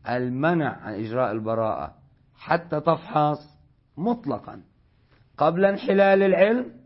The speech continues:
وبعد انحلال العلم. والدليل هذا لا يثبت وجوب الفحص قبل إجراء البراءة إلا بمقدار ما لا ينحل.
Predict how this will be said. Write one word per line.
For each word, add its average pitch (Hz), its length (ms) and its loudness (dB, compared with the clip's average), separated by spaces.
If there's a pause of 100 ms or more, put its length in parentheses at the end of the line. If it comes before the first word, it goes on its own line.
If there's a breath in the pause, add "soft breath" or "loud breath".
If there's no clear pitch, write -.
(500)
وبعد 139 480 2
انحلال 110 460 -4
العلم. 92 320 -6 (2500)
والدليل 113 640 -2
هذا 98 640 -6 (500)
لا 127 360 -2
يثبت 135 720 -2
وجوب 120 420 -4
الفحص 117 560 -8
قبل 123 220 -6
إجراء 110 280 -6
البراءة 120 540 -6 (280 soft breath)
إلا 143 280 -2
بمقدار 131 680 0
ما 117 220 -4
لا 113 180 -4
ينحل. 110 580 -4